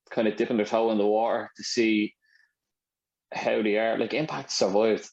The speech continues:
so long, and, like, even at the state that they're in now, they're still hanging on. Um, my thoughts, I think, are A E W waiting for maybe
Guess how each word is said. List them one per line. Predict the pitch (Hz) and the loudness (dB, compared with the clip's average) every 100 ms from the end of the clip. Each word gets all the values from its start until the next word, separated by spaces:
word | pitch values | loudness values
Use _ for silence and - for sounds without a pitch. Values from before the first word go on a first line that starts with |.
| _ _ _ _ - | _ _ _ _ -12
so | - - 131 135 | -6 0 2 4
long, | 117 113 107 - _ _ - | 4 2 0 -4 _ _ -6
and, | 98 | 0
like, | 101 98 - | 0 0 0
even | 127 127 | 0 0
at | 117 | -2
the | 104 | -2
state | - 123 120 | -2 0 0
that | 120 | 0
they're | 110 107 | 0 0
in | 104 | 0
now, | 101 101 - | 0 -2 -4
they're | 101 | -6
still | - - 117 117 | -4 0 0 0
hanging | 113 98 | -2 -2
on. | 101 104 - _ - - - _ 113 | -2 -4 -8 _ -20 -20 -20 _ 0
Um, | 104 101 92 | 4 4 4
my | 110 123 139 | 4 6 4
thoughts, | 143 143 139 - - - - | 2 2 2 -2 -6 -10 -2
I | 117 | 0
think, | 104 117 110 - _ _ _ _ _ _ _ _ _ _ _ _ _ _ - | 2 2 0 -4 _ _ _ _ _ _ _ _ _ _ _ _ _ _ 0
are | 135 127 123 | 4 6 6
A | 123 | 6
E | 123 110 | 6 4
W | 120 120 117 107 98 | 2 4 2 2 2
waiting | 107 113 123 123 110 | 2 0 0 -4 -6
for | - 113 107 104 | -2 0 2 2
maybe | 107 107 104 98 - | 2 0 0 -2 -6